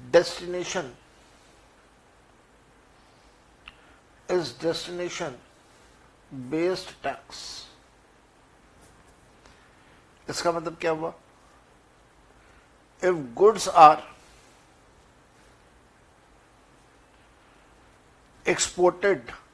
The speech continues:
from India, they are exported from India to U S A,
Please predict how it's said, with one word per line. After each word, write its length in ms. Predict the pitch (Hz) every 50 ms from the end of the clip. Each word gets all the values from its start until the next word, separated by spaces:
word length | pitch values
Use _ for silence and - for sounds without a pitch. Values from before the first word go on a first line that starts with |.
| - - - - - - -
from 420 | - - - - 165 180 190 202 190 175
India, 340 | 175 170 165 170 151 127 120 - - - - - - - - - - - - - - - - - - - - - - - - - - - - - - - - - - - - -
they 160 | 165 147 147 160
are 180 | 165 170 165 -
exported 520 | 170 - - - - 165 160 165 180 175
from 240 | - - 180 175 175 170
India 300 | 175 160 160 156 131 - - - - - - - - - - _ - - - - - - - - - - - - - - - -
to 240 | 196 202 202 185 180
U 300 | 170 139 143 170 170 170 160
S 180 | 165 - -
A, 60 | -